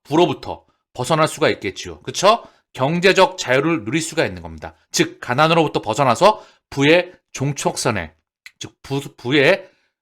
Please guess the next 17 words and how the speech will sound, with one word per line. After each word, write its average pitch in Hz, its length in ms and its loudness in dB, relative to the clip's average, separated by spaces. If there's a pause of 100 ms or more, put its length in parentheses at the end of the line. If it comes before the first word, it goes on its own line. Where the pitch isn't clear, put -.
(160)
고속 160 460 2
추월 202 300 4
사선에 175 540 -2 (160)
합류할 196 420 0
수 151 160 -10
있다는 113 320 -2
것이지요. 85 480 -12 (2750)
한국은행의 135 920 -4
금통위가 143 480 -2
열렸는데요. 101 760 -2 (200)
기준금리 156 720 -6 (360)
삼점오 196 580 -4
프로로 143 540 -4 (120)
동결하였다. 117 880 -8 (380)
이미 151 400 -4 (100)
전 127 220 -8
세계 139 500 -2